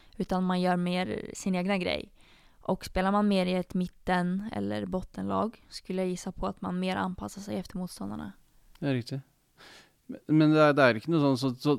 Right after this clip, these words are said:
Speaker 2: nivåforskjellen på topplagene er på en måte litt det samme, eller er det, altså, det, de ligger på omtrent samme nivå?
Speaker 1: Ja,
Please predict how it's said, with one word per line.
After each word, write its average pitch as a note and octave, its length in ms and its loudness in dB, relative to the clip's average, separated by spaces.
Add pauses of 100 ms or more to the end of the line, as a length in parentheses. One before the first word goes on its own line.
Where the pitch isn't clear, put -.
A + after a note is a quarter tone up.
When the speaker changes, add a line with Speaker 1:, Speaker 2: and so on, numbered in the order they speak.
Speaker 2:
nivåforskjellen A#2+ 1300 2
på - 220 -2 (580)
topplagene F#2 960 -2 (100)
er G2+ 40 0
på - 160 -6
en A2+ 60 0
måte G#2+ 260 -6
litt G#2 240 -10
det G2 80 -2
samme, G2+ 480 -4
eller E3+ 160 -2
er C3+ 240 -2
det, G2+ 160 -2 (400)
altså, A#2+ 240 2
det, B2 160 2 (180)
de C3 140 2
ligger A#2 240 -2
på A#2+ 80 0
omtrent A#2 280 -2
samme G#2 280 -2
nivå? G2+ 420 -6 (680)
Speaker 1:
Ja, G#3+ 220 -2